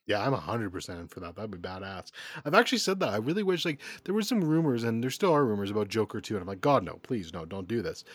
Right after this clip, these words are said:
But I would just love to see them, like, kinda, like, get, like, a really fucking talented actor and do a Freeze movie. It's called Freeze. Or do a fucking Lex Luthor movie and call it Luthor, I mean. I don't know if you can do that.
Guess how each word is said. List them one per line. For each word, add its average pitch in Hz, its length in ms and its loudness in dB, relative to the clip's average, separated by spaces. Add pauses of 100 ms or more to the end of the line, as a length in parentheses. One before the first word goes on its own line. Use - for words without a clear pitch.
(320)
But 147 140 4
I 156 140 4
would 202 200 2
just 220 160 -2
love 156 240 2
to 160 80 -6
see - 160 -4
them, 131 240 -2
like, 120 160 -2
kinda, 123 200 -2
like, 113 140 -2
get, 120 180 -2
like, 107 120 -2
a 98 100 0
really 127 260 4
fucking 135 400 -4
talented 110 400 -2
actor 104 380 -4 (220)
and 110 120 -6
do 110 140 2
a 98 60 2
Freeze 104 560 -6
movie. 85 340 -12
It's 101 100 -16
called 147 200 2
Freeze. 87 500 -4 (220)
Or 117 120 -2
do 117 180 2
a 101 40 0
fucking 120 320 -2
Lex 113 320 -2
Luthor 110 320 -4
movie 90 280 -8
and 87 120 -14
call 113 200 -4
it 85 140 -12
Luthor, 90 420 -12
I - 20 -16
mean. 82 200 -20
I - 400 -20
don't 87 100 -20
know - 60 -20
if - 60 -20
you - 60 -20
can 90 100 -20
do 76 80 -14
that. 82 160 -14